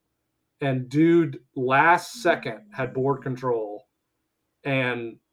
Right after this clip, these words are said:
maneuvered and, and gave me a draw. And I was just like, and now, now I, and so, like, I don't know if he was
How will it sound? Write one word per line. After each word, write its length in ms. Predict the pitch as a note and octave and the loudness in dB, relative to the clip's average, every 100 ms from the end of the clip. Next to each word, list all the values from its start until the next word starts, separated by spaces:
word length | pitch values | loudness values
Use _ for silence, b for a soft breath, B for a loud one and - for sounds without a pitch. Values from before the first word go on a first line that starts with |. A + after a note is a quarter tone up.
| D3+ - _ | -20 -20 _
maneuvered 600 | E3+ D3 D3+ D#3+ D3 D3 | -6 0 4 4 6 4
and, 240 | C3+ B2+ - | 4 -4 -4
and 280 | D#3 B2+ B2 _ - _ _ _ _ - _ _ | -4 -4 -8 _ -20 _ _ _ _ -20 _ _
gave 160 | E3 D3+ | 2 4
me 80 | |
a 60 | C3+ | 2
draw. 380 | C3 D3+ - - - | 4 2 2 -8 -10
And 100 | C#3 | -4
I 80 | C3 | 0
was 140 | C3+ B2+ | 0 -2
just 160 | A#2 | -6
like, 420 | A#2+ A#2 A2+ A#2 - - A#3+ A#3 _ _ _ _ _ _ _ _ _ _ _ - | -4 -4 -4 -8 -12 -20 -20 -20 _ _ _ _ _ _ _ _ _ _ _ -4
and 120 | C#3 | 0
now, 160 | C#3+ C#3+ | 0 2
now 240 | E3 E3 D3 | 6 6 8
I, 260 | D3 - | 6 6
and 240 | C#3+ D3+ - _ _ | 4 -2 -6 _ _
so, 440 | - E3 D3+ C#3+ - C#3 B B _ _ _ _ - | 2 6 6 4 -2 -10 B B _ _ _ _ -10
like, 160 | D3+ C#3+ | -6 0
I 80 | G3 | 2
don't 180 | A3 F3+ | 4 4
know 160 | F#3+ | 4
if 100 | F#3 | 4
he 100 | G3+ | 2
was 180 | D#3+ C3 | -2 -2